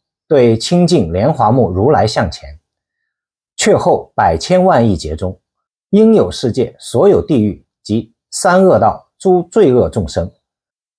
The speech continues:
誓愿救拔，令离地狱恶趣、畜生、恶鬼等，如是罪报等人，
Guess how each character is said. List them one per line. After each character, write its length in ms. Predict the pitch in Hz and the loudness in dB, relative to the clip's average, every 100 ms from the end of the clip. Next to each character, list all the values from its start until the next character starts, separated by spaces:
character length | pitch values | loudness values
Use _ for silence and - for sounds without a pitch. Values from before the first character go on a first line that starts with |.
| _ | _
誓 280 | - 226 160 | -2 2 4
愿 240 | 135 123 | 4 2
救 180 | 117 120 | 2 0
拔， 320 | 87 71 78 _ _ _ _ | 0 -4 -6 _ _ _ _
令 240 | 196 151 | 0 2
离 280 | 101 123 - _ | 2 0 -4 _
地 220 | 208 147 | 2 4
狱 200 | 135 113 | 2 0
恶 160 | 147 120 | 0 -2
趣、 320 | - - - _ _ - | -2 -10 -12 _ _ -10
畜 240 | - 143 | -2 -2
生、 260 | - 85 - _ | -2 -8 -8 _
恶 200 | 170 110 | 0 2
鬼 160 | 76 | -2
等， 160 | 80 80 _ _ _ _ _ _ | -6 -10 _ _ _ _ _ _
如 180 | 123 151 | 0 0
是 300 | 175 156 - | 2 -2 -2
罪 200 | - 156 | -2 0
报 220 | 120 107 | 2 0
等 220 | - 76 | -2 -6
人， 200 | 80 69 | -8 -12